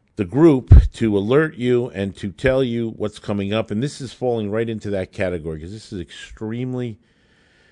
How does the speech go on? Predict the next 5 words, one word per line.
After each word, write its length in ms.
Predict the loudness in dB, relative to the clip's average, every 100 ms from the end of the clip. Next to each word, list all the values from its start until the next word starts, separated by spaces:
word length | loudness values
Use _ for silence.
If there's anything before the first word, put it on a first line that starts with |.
| _
serious. 680 | -8 0 2 2 -4 -8 -8
And 120 | -8
it's 140 | -6
another 520 | -2 0 4 2 2 -6 _ _ _
level 640 | -6 2 2 4 0 -2